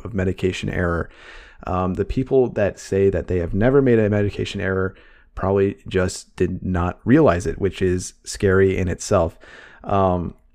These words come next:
there, there can be small things like giving it at the wrong time, um,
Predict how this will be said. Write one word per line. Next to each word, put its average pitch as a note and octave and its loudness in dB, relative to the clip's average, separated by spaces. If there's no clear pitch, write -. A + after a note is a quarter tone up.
there, B2 4
there B2 0
can B2+ 0
be A#2 0
small C3+ 2
things B2 2
like G#2+ -2
giving C3 4
it B2+ 4
at A#2+ 2
the A2 0
wrong G#2+ 0
time, G#2 -4
um, F#2+ 0